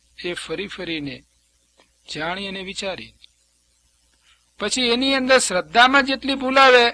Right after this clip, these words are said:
એ બધી ભૂલ છે. શ્રદ્ધામાં કોઈ પણ પ્રકારની ભૂલ ચાલી શકે નહીં. કેમ કે જીવ અનંત કાળથી, જીવે અનંતવાર જીન દીક્ષા આદિ લઈ લીધું છે એમ કૃપાળદેવે પણ કર્યું છે અને શાસ્ત્રકારોએ પણ આ વાતો કરેલી છે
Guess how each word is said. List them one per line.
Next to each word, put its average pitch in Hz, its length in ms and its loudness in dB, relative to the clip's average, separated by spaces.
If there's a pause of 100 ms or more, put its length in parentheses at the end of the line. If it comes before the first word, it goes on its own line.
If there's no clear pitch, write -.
(280)
એ 240 100 -4
બધી 226 480 -2
ભૂલ 175 180 -4
છે. - 220 -10
શ્રદ્ધામાં 233 680 2
કોઈ 254 260 0
પણ 262 120 -2
પ્રકારની 240 540 0
ભૂલ 214 200 -4 (360)
ચાલી 202 320 0
શકે 190 280 -6
નહીં. 139 180 -10 (800)
કેમ 254 260 0
કે 269 160 -2
જીવ 220 320 -4 (380)
અનંત 247 360 -8
કાળથી, 208 720 -4 (1400)
જીવે 214 300 -4
અનંતવાર 214 580 -2
જીન 175 260 -8
દીક્ષા 196 380 -6
આદિ 175 220 -8
લઈ 151 200 -10
લીધું 170 320 -12
છે 151 220 -8 (1080)
એમ 175 200 -16
કૃપાળદેવે 160 680 -10
પણ 151 180 -18
કર્યું 160 320 -14
છે 226 140 -14
અને 185 120 -16
શાસ્ત્રકારોએ 170 680 -12
પણ 165 160 -18
આ 160 140 -14
વાતો 156 280 -18
કરેલી 180 440 -16
છે 147 160 -14